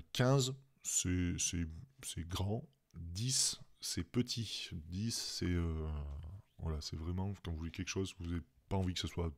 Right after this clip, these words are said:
forcément très joli, mais que ça tienne. Douze cinq, c'est, c'est bien. Entre douze et douze cinq, je, je, j'aime bien garder ça. Alors ce que je fais, je vais à la fin de mon document,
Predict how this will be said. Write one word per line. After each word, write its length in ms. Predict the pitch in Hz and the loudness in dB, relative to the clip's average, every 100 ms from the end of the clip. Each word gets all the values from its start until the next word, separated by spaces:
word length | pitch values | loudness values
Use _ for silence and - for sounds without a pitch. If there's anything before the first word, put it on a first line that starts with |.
| - | -4
forcément 360 | - - 95 92 | -2 2 2 4
très 140 | 101 | 4
joli, 240 | 95 101 | 6 6
mais 100 | 101 | 4
que 60 | 82 | 2
ça 100 | - | 0
tienne. 360 | - 95 110 131 - - - - - - - 92 | 2 2 2 0 -10 -12 -10 -8 -10 -12 -12 -4
Douze 300 | 90 120 - | 2 4 4
cinq, 340 | - 107 120 | 4 4 4
c'est, 300 | - 95 87 | 2 4 4
c'est 180 | - 87 | 4 2
bien. 180 | 80 80 | 0 0
Entre 280 | 82 - 92 | 0 0 2
douze 200 | 104 104 | 4 4
et 40 | |
douze 240 | 92 92 | 4 2
cinq, 220 | - 95 98 | 2 2 2
je, 420 | 82 82 78 78 | 0 0 0 -2
je, 100 | 76 80 | -4 -4
j'aime 180 | 78 82 | -2 -2
bien 140 | 92 | 0
garder 240 | 95 85 80 | 2 2 0
ça. 180 | - - - | -2 -8 0
Alors 160 | 101 | 0
ce 80 | - | 4
que 80 | 101 | 2
je 80 | - | 4
fais, 160 | 113 | 2
je 160 | 101 92 | 4 2
vais 140 | 90 - - - - - - _ _ - _ _ - - | 0 -2 -20 -16 -14 -14 -18 _ _ -20 _ _ -18 -6
à 80 | - | 2
la 80 | 92 | 2
fin 100 | 104 | 4
de 60 | 98 | 2
mon 100 | 92 | 2
document, 500 | 90 - 92 107 | 0 0 2 2